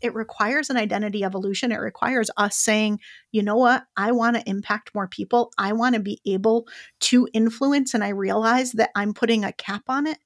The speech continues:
by having it just be me. How can I let go of some of that need to kind of control it and have it be exactly this way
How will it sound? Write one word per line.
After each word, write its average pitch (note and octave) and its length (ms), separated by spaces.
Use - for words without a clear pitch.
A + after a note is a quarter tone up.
by A3 100
having G#3+ 400
it - 160
just - 380
be G#3 120
me. G3 400
How A#3 300
can A#3 520
I C4+ 380
let A#3 320
go A3+ 280
of G3+ 120
some A3+ 220
of G#3 120
that G#3 260
need A3 360
to A#3 120
kind A3+ 320
of F#3+ 200
control B3 500
it - 100
and G#3 100
have A3 180
it G3+ 140
be A3 240
exactly A3 720
this G3 300
way F#3+ 400